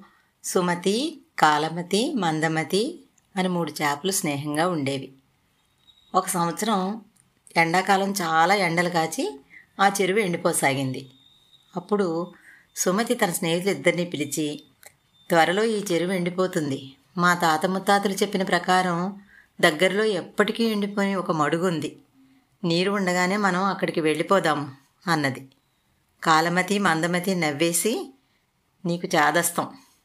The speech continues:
అన్నాయి. "అయితే నేను వెళ్తాను" అని సుమతి మరునాడే వేరే చెరువుకి ప్రయాణమయ్యి వెళ్ళిపోయింది.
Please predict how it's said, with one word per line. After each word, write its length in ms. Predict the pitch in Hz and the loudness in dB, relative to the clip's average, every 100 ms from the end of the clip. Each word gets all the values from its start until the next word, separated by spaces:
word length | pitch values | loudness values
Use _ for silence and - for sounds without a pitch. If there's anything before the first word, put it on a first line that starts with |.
| _ - | _ -8
అన్నాయి. 440 | 151 139 131 135 - _ - _ _ _ - | -4 -4 -6 -8 -20 _ -20 _ _ _ 0
"అయితే 260 | 202 202 254 | 2 2 0
నేను 280 | 240 226 190 | 0 0 2
వెళ్తాను" 500 | 170 170 208 175 143 - 196 | 2 4 4 2 -2 -10 -6
అని 140 | 185 | -4
సుమతి 340 | 180 160 175 202 | -2 -2 -2 0
మరునాడే 540 | 165 160 170 180 202 | 2 2 2 2 2
వేరే 360 | 196 170 185 185 | 0 0 -2 -2
చెరువుకి 320 | 175 165 175 | -2 -2 -2
ప్రయాణమయ్యి 680 | 254 196 170 170 170 160 202 | -2 0 2 2 2 0 0
వెళ్ళిపోయింది. 840 | 262 214 175 160 135 131 131 - | 0 0 0 0 0 -4 -10 -18